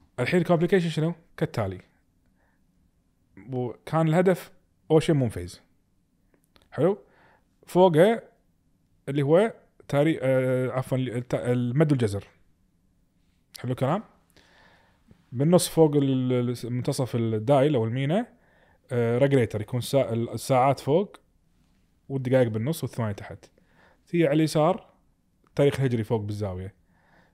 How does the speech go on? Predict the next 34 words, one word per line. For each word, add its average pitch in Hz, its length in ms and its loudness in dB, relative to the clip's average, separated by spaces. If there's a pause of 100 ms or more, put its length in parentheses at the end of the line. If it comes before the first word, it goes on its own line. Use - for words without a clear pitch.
(120)
تنزل 151 320 4
تحت 185 380 0 (560)
على 123 140 -6
مستوى 143 300 0
المون 143 180 -2
فيز، 151 240 0
مقابل 131 360 -2
المون 143 200 -4
فيز، 196 380 -2 (520)
تلقى 170 400 0 (120)
ال-، 120 1500 -2
شروق 160 340 -2
وغروب 131 400 -4
ال-، 120 380 -6
القمر 123 420 -4
وش-، 120 440 -12
شروق 127 280 -6
وغروب 117 300 -8
الشمس 123 420 -10
و 113 100 -14 (400)
إيه 202 180 6
إم 185 40 4
بي 135 260 0
إم 98 120 -10 (420)
عندك 110 140 -6
كذا، 123 160 -6
بس 170 140 -2
تحرك 101 400 -8
وياك. 95 260 -14 (640)
زين. 107 220 -10 (1500)
ككومبليكيشن 170 680 2
شنو 170 280 0
رأيك 123 140 2
فيها؟ 117 300 -6